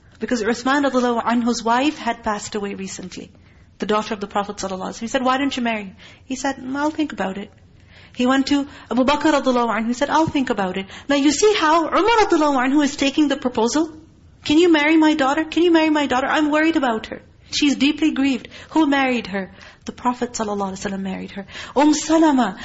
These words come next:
her husband was killed also in one of the early battles. Who married her? The Prophet sallallahu alaihi wasallam married her. And this was basically setting an example that, look, just because a woman is widowed, she was previously married,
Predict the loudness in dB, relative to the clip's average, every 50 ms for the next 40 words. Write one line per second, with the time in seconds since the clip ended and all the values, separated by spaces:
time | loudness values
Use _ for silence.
0 | -16 -8 -2 0 2 4 4 4 4 2 2 2 0 0 0 2 2 2 0 -2
1 | -2 -2 0 0 2 0 0 0 -2 -2 -2 -4 -6 -6 -6 -8 -10 -14 -20 _
2 | _ _ _ 0 2 4 4 4 4 2 2 0 2 2 2 2 2 0 0 0
3 | 0 -2 -4 -4 -6 -6 -6 -8 -10 -16 -10 -2 2 4 4 4 4 4 2 2
4 | 2 0 -2 -4 -6 -6 -8 -12 -18 -6 -4 -4 -2 2 2 0 2 0 -4 -4
5 | -2 -2 -2 -2 -2 -2 -2 -2 -4 -6 -6 -6 -6 -6 -6 -6 -8 -8 -10 -10
6 | -12 -12 -14 -14 -16 -8 -4 0 2 4 4 4 4 4 2 2 0 0 2 2
7 | 2 2 2 2 -2 -2 -2 -2 -2 0 0 0 0 0 0 0 0 0 -2 -2
8 | -2 -2 -2 0 2 2 0 0 2 2 2 2 0 -2 -6 -16 -20 _ _ -4
9 | -4 -2 0 0 2 0 0 -2 -6 -18 -20 -20 -20 -20 -20 -20 -20 -8 _ 0
10 | 0 0 0 -2 -4 -4 -2 -2 0 0 0 0 2 2 2 2 2 2 0 -2
11 | -4 -4 -4 -2 0 0 0 0 0 -2 -4 -10 -20 _ _ _ _ _ _ _
12 | _ _ _ _ _ _ _ _ _ _ -8 -4 -2 0 0 0 0 -2 -2 -2
13 | 0 0 0 0 -2 -2 -2 0 0 0 0 0 2 2 2 2 0 -2